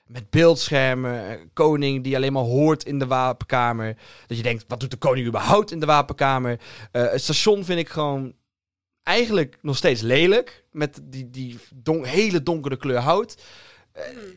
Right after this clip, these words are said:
Speaker 1: ja, eh,
Speaker 2: Oké, ja.
Speaker 1: ik, ik vind het gewoon qua verhaal, of qua verhaal is het leuk. Hè? De Joris en de Draak, die mythe is tof.
Speaker 2: Mhm.
Speaker 1: Ik vind het gewoon niet zo goed uitgevoerd.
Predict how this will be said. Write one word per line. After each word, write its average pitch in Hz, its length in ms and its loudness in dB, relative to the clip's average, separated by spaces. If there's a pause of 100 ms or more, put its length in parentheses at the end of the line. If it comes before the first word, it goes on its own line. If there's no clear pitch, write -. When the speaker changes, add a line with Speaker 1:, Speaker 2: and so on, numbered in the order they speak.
Speaker 1:
ja, 160 240 -6
eh, - 180 -10
Speaker 2:
Oké, 262 160 -16
ja. 196 440 -14
Speaker 1:
ik, - 180 -4
ik - 260 -4
vind 226 200 0
het 208 260 2
gewoon 170 320 0
qua 147 200 2
verhaal, 165 560 2
of 160 160 -4
qua 139 220 2 (200)
verhaal 196 240 2
is 208 60 2
het 160 100 -6
leuk. 233 480 0
Hè? 208 220 -2
De 185 60 -12
Joris 175 220 -2
en 165 60 -6
de 147 60 -8
Draak, 151 300 -2
die 147 100 -4
mythe 180 280 -2
is 135 160 -4
tof. 226 280 -2 (100)
Speaker 2:
Mhm. 214 260 -12 (300)
Speaker 1:
Ik 208 140 -6
vind 214 160 0
het - 20 -6
gewoon 147 300 0 (320)
niet 165 320 -8
zo 196 140 2
goed 143 200 -4
uitgevoerd. 147 720 0